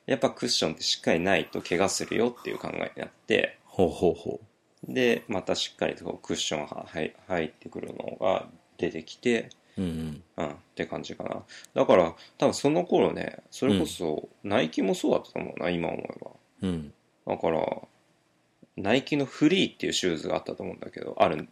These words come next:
Speaker 1: まだあるかな？
Speaker 2: うんうん。
Speaker 1: それって、
Speaker 2: うん。
Speaker 1: 薄底なのね、どっちかって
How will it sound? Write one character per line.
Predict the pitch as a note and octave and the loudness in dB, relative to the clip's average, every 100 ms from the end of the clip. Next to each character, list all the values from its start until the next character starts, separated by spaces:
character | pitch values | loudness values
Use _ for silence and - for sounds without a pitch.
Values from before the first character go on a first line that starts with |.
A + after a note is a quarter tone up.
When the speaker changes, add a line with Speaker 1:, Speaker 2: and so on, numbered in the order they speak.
| _ | _
Speaker 1:
ま | C3 | 4
だ | A#2+ | 6
あ | E2+ | 4
る | - | 0
か | - A#2+ - _ - | -6 -8 -12 _ 2
な？ | |
Speaker 2:
う | F#2+ | 2
ん | |
う | E2+ D#2 | 2 -2
ん。 | - _ _ _ _ | -8 _ _ _ _
Speaker 1:
そ | - C#3 | -6 0
れ | C3 | 0
っ | |
て、 | A#2+ - B2+ G2 - - - | -2 2 4 6 4 -4 -4
Speaker 2:
う | G2+ | -2
ん。 | E2 D2 | -2 2
Speaker 1:
薄 | A2+ - G#2+ G2+ | 0 0 -2 0
底 | F#2+ - F#2 | 2 4 2
な | |
の | D2+ | 2
ね、 | D#2+ | -2
ど | E2 | -4
っ | D#2+ | -6
ち | - | -6
か | |
っ | |
て | - | -6